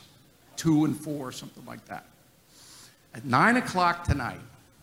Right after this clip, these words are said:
Dave McDevitt, who is maybe eight, is gonna climb a tree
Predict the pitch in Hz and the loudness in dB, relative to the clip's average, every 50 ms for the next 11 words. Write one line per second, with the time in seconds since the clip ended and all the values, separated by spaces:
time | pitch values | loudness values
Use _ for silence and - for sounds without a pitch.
0 | - _ _ _ _ _ - _ _ _ _ - - - 165 165 175 185 208 202 | -20 _ _ _ _ _ -20 _ _ _ _ -20 -8 0 2 4 4 6 4 4
1 | 185 151 165 151 143 - - 151 143 131 - - - - - - _ _ _ _ | 2 2 0 0 -2 -2 -4 -4 -4 -4 -4 -8 -18 -20 -20 -20 _ _ _ _
2 | - 156 147 139 117 143 156 156 147 135 139 135 143 - - - - _ _ _ | -8 -6 -6 -4 -4 -2 -2 -2 -2 -2 -4 -6 -6 -10 -16 -20 -20 _ _ _
3 | _ _ - - 160 147 104 - - - - - - - _ _ _ _ - _ | _ _ -2 -2 -2 -2 -2 -6 -12 -12 -12 -14 -14 -16 _ _ _ _ -20 _
4 | _ - - - - - - - 120 - 139 123 123 - - - - - 165 165 | _ -20 -20 -20 -20 -20 -14 -12 -8 -4 -4 -4 -4 -4 -10 -14 -6 -2 0 2
5 | 185 196 202 214 202 190 185 - - - - - 214 175 139 - | 2 4 2 2 2 0 -2 -4 -8 -8 -8 -8 -10 -12 -12 -12